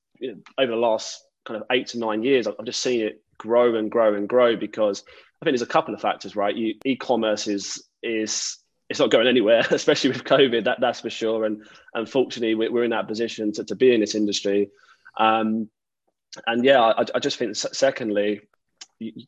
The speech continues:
you guys are so in demand, you know, it's, it's, it, it takes a particular skill set to learn that. It takes a lot of upskilling. And, uh, yeah, I, I just don't, I don't feel like many people outside of the Magento ecosystem, or if you was a, a developer coming up, is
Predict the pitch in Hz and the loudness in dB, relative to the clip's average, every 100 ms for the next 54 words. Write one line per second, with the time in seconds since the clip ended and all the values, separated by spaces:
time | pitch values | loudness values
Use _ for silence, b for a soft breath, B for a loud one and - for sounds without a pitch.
0 | - 135 131 123 107 - 117 107 107 127 | -6 2 4 4 2 4 4 4 4 4
1 | 123 101 98 104 107 - 117 104 - 123 | 4 0 -2 -2 -2 -4 -6 -6 -6 -6
2 | 110 127 127 113 110 - - 135 123 - | -4 -4 -2 -2 -4 -10 -4 -4 -4 -4
3 | 127 120 - - 104 117 113 104 104 - | -2 -2 -4 -4 2 4 4 0 -4 -4
4 | 113 - 107 - 107 120 - 101 98 101 | -6 -4 -6 -4 -2 -2 -4 -6 -4 -4
5 | 104 _ b b b - 104 104 104 101 | -8 _ b b b -8 -4 0 0 0
6 | 101 - 123 127 101 107 120 117 113 123 | -2 -6 2 2 4 0 -2 -6 0 0
7 | - 120 127 - 127 117 107 120 120 117 | 0 -2 -2 -2 -2 0 0 -2 -2 -2
8 | 113 117 113 113 107 113 107 - 117 107 | -4 -4 -4 -4 -4 -4 -4 -4 -2 -2
9 | 104 101 104 101 101 120 - 104 - 135 | -2 -6 -8 -8 -4 -4 -2 -6 -2 -2
10 | 131 107 101 110 - 104 101 107 107 123 | 0 -4 -4 -6 -8 -6 -2 -2 -2 -4
11 | 113 110 104 98 - _ _ _ - 113 | -2 0 -2 -2 -6 _ _ _ -6 -4
12 | 110 120 117 113 104 120 101 120 113 104 | 0 2 2 0 -6 -2 0 0 -2 -4
13 | - _ - 107 107 104 | -8 _ -4 -2 -2 -4